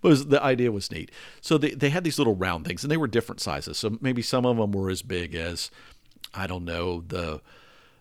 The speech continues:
the base of a bowl, uh, you know, a larger bowl, but s-, some of them were as small as, you know, maybe a small glass or something like that. But all of them had these little things that looked like a camera lens.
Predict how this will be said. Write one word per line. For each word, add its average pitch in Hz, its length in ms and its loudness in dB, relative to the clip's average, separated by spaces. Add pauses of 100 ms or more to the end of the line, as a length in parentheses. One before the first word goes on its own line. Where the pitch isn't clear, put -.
the 123 80 2
base 123 380 4
of 113 100 4
a 110 80 2
bowl, 85 600 -4 (120)
uh, 113 60 -2
you 123 160 2
know, 107 60 4
a - 20 2
larger 98 380 -2
bowl, 82 320 -2
but 101 200 -4
s-, - 220 -8
some 147 240 4
of 127 100 8
them 113 100 0
were 101 180 2
as 95 80 -2
small 92 480 -2
as, 85 240 -4
you 113 100 -2
know, 92 220 -6
maybe 92 180 -6
a 82 60 -4
small - 400 -4
glass - 520 -10
or - 60 -10
something - 360 -10
like 82 200 -14
that. - 180 -10 (800)
But 120 160 4
all 185 220 10
of 139 60 4
them 110 140 2
had 92 220 -2
these 92 220 -4
little 95 340 0 (300)
things 165 300 0
that - 120 -2
looked 87 220 -8
like 82 160 -2
a 120 60 0
camera 123 540 0
lens. 71 580 -8